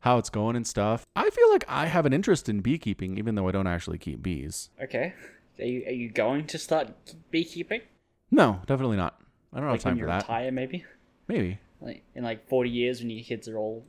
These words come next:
Speaker 2: having their own kids and you can be like, "I made this honey myself."
Speaker 1: If my kids are having their own kids in four years, I've done something terribly, <laughs> terribly wrong.
Speaker 2: I said forty.
Speaker 1: Oh, forty years. Dang. Forty years might be overestimating.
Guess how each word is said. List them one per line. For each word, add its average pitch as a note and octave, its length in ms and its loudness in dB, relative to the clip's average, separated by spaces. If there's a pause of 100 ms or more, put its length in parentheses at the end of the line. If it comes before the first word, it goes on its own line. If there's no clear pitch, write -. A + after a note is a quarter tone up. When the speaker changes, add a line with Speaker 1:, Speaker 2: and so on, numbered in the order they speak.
Speaker 2:
having A#2+ 260 -8
their G#2+ 180 -8
own G#2+ 120 -10
kids B2 340 -6
and G2 260 -14 (300)
you A2 140 -12
can G#2+ 260 -10
be A#2 80 -4
like, A2 240 -4 (340)
"I A#2+ 40 -12
made C3 420 -8
this B2+ 200 -4
honey D3 360 -10
myself." C3 840 -6 (360)
Speaker 1:
If B2 160 -4
my D3 240 4
kids A3 300 0
are G#3+ 60 4
having F3 240 4
their C#3+ 160 4
own A#2+ 100 4
kids G#2 260 0
in G2+ 120 -2
four G2 200 -2
years, F2+ 220 0
I've F#2 100 -2
done F2+ 140 -2
something E2+ 300 -4
terribly, F2 380 0
<laughs> - 0 -
terribly E2+ 420 0
wrong. D2 260 -6 (100)
Speaker 2:
I D3 100 0
said - 220 -4
forty. B2+ 520 -2
Speaker 1:
Oh, A#3+ 160 12
forty C#4+ 720 4
years. A2+ 560 0
Dang. A#2+ 540 6 (180)
Forty G#3 340 0
years G2+ 240 2
might A2 140 0
be G#2 100 2
overestimating. E2+ 800 0